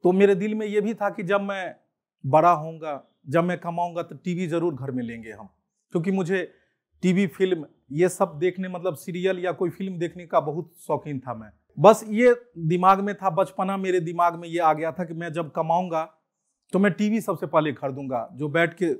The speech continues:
अच्छा अच्छा सीरियल या फिल्म या कुछ देख पाएंगे हम लोग। तो जब मैं घर से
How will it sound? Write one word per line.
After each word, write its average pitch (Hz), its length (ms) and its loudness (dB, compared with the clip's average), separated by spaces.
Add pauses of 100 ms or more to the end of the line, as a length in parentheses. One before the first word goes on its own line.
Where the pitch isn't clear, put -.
(220)
अच्छा 151 220 0
अच्छा 165 220 0
सीरियल 156 500 -4 (360)
या 147 140 4
फिल्म 180 340 -2
या 165 160 -2
कुछ 147 320 -12 (160)
देख 170 260 2
पाएंगे 147 320 -2
हम 135 200 -12
लोग। 135 240 -14 (200)
तो 185 60 8
जब 208 160 10
मैं 226 320 2
घर 190 200 2
से 226 260 2